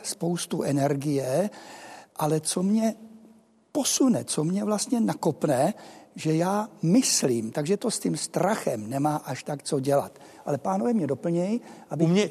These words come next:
Speaker 2: umění do-, domýšlet si, to je to, co bychom teď měli prohlubovat.
Speaker 1: Tak,
Speaker 2: To.
Speaker 1: a nebát se toho, protože můžu zjistit, že,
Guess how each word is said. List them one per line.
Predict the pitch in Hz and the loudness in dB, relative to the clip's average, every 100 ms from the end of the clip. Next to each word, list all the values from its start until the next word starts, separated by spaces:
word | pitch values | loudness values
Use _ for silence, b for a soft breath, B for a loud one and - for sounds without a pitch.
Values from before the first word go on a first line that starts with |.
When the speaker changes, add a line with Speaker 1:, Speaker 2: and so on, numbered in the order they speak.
| - | 0
Speaker 2:
umění | 160 196 247 | 2 4 6
do-, | 180 170 139 | 6 4 2
domýšlet | 147 214 220 190 - | 2 2 2 2 0
si, | - 185 190 | 2 2 2
to | 190 | 2
je | 160 131 | 2 2
to, | - - 131 139 | -2 -6 2 2
co | - | 2
bychom | 127 127 123 | -4 -2 -2
teď | 104 127 120 | 0 -2 -2
měli | 123 113 101 | -4 -4 -4
prohlubovat. | 92 87 90 73 64 - - | -6 -8 -12 -12 -16 -20 -2
Speaker 1:
Tak, | 165 - | -2 0
Speaker 2:
To. | 95 87 | -6 -4
Speaker 1:
a | - 160 | 0 2
nebát | 165 214 285 302 294 | 6 6 6 4 2
se | - 190 | 0 0
toho, | - 151 131 | 0 0 0
protože | 123 160 - 185 190 | 0 -4 0 0 2
můžu | 185 202 | 0 0
zjistit, | 185 190 - 196 | 0 -2 -2 -2
že, | 190 208 | 2 2